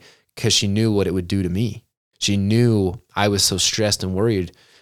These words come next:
because I didn't wanna be broke. I didn't wanna be poor. I didn't, I didn't want anything to do with that. So I, I held on to that and I, and I was really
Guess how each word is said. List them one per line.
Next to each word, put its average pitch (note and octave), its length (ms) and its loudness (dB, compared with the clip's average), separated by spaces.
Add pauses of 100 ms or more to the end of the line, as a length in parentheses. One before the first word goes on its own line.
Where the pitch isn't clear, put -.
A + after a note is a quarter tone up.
(120)
because G#2+ 320 0
I G2 120 2
didn't A2 260 -2
wanna G#2 260 -2
be F2 120 -4
broke. E2+ 380 -6 (720)
I F#2+ 80 -2
didn't G#2+ 220 0
wanna G#2 180 0
be F#2 140 -2
poor. F2 280 -4
I F#2+ 120 -2
didn't, G2 200 -2
I F#2 100 0
didn't G2+ 200 0
want G2 280 -2
anything G#2+ 400 -2
to F2 80 -4
do G2+ 160 0
with G#2+ 140 -2
that. D#2+ 220 -4
So F2+ 200 -2
I, F2+ 360 -2
I F#2 120 0
held F#2 280 -2
on A2+ 200 0
to C#3+ 100 -6
that F2+ 240 -2
and F2+ 80 -2
I, F2 180 -2 (380)
and F#2+ 80 -4
I F#2 40 0
was E2+ 120 -4
really A#2 800 2